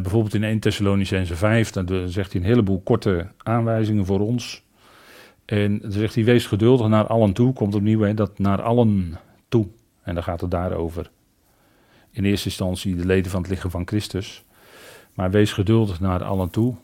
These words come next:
eh, "komt op voor de zwakken", eh, al dat soort uitspraken doet hij daar ook. En,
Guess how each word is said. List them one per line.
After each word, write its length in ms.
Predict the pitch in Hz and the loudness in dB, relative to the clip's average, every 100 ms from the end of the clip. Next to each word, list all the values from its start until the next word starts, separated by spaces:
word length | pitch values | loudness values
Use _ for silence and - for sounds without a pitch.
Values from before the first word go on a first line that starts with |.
| _ | _
eh, 200 | - 92 98 | -8 -8 -6
"komt 200 | 107 98 | -6 -4
op 160 | 104 - | -6 -6
voor 120 | 98 | -6
de 100 | 95 | -4
zwakken", 560 | 95 117 123 117 113 113 | -2 -2 0 -2 -4 -8
eh, 360 | 110 98 92 95 | -6 -4 -4 -6
al 180 | 98 95 | -8 -6
dat 140 | 87 | -6
soort 440 | - 92 - - _ _ - - - - - - - _ | -4 -4 -6 -14 _ _ -20 -20 -20 -20 -20 -20 -20 _
uitspraken 540 | - 120 - 107 101 107 | 0 0 2 0 0 0
doet 140 | 127 | 0
hij 80 | 120 | 2
daar 180 | 113 104 | 4 4
ook. 380 | 104 101 - - _ | 2 -2 -12 -20 _
En, 420 | - 95 92 90 | -4 -2 -2 -6